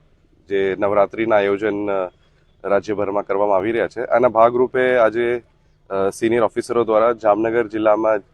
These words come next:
તમામ નવરાત્રિ આયોજકો સાથે એક, અ, મીટિંગ અને સ્થળ વિઝિટ કરવામાં આવી રહી છે, જેમાં ટ્રાફિકના મુદ્દાઓથી લઈને આયોજન, સી સી ટી વી ઓર, અ, સુરક્ષિત માહોલમાં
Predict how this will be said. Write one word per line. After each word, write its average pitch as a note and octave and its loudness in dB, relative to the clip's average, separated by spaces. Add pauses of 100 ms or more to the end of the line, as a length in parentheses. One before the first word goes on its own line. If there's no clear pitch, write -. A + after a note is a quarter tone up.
(360)
તમામ A2+ 4
નવરાત્રિ G#2+ 0
આયોજકો G2 0
સાથે G2+ -2
એક, F#2+ -8
અ, F2 -4
મીટિંગ G#2 -6 (440)
અને G2 -6
સ્થળ A2 -2
વિઝિટ G2+ -6
કરવામાં G2+ 0
આવી G#2 -2
રહી G2+ -2
છે, A#2 -12 (580)
જેમાં A#2+ 4
ટ્રાફિકના C3 2
મુદ્દાઓથી B2 0
લઈને A#2+ 2 (220)
આયોજન, A#2 2 (520)
સી - -10
સી B2 -6
ટી B2 0
વી A2+ 0 (560)
ઓર, G#2 6
અ, G#2 4 (420)
સુરક્ષિત A#2+ 0
માહોલમાં A2+ 2